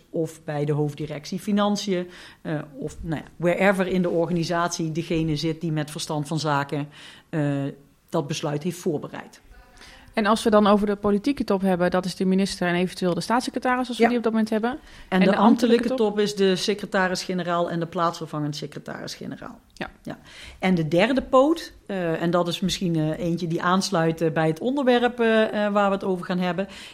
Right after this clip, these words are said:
Speaker 1: is dat ik de externe, eh, communicatie doe. En niet vanuit de directie communicatie, maar het gaat erom, de, dat zijn de brieven naar de Kamer. Dus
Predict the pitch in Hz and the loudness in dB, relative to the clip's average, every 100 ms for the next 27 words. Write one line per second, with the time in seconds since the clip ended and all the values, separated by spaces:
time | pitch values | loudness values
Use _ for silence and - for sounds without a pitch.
0 | - 208 165 180 180 180 - - _ _ | -2 0 2 2 2 0 -12 -20 _ _
1 | _ _ 196 180 165 170 - 262 294 - | _ _ -4 0 -2 -2 -2 -2 -2 -2
2 | 262 262 262 269 403 - - _ - _ | 2 2 4 4 2 -4 -20 _ -20 _
3 | - 190 185 180 175 - 254 220 208 214 | -4 -2 0 0 -4 0 6 8 6 4
4 | 202 202 - 151 123 - - - 190 190 | 2 0 -2 -4 -6 -8 -12 -2 4 6
5 | 240 339 - - 190 175 160 156 - _ | 6 4 -2 -2 0 0 -2 -4 -14 _
6 | 160 165 180 180 180 185 - 170 160 147 | -6 -2 -2 -2 -2 -6 -4 -2 -2 -2
7 | 185 226 247 294 330 185 165 165 190 190 | -4 -4 -4 -4 -2 -2 -2 -6 -4 -6
8 | 190 175 180 185 - - - 180 185 180 | -6 -4 -2 -4 -8 -14 -4 0 0 0
9 | 185 170 160 147 185 262 208 170 160 151 | 0 2 0 0 2 2 2 0 0 -2
10 | 214 214 277 339 403 - - - - 196 | -2 0 0 -2 -6 -20 -20 -20 -4 2
11 | 190 - - | 2 2 -8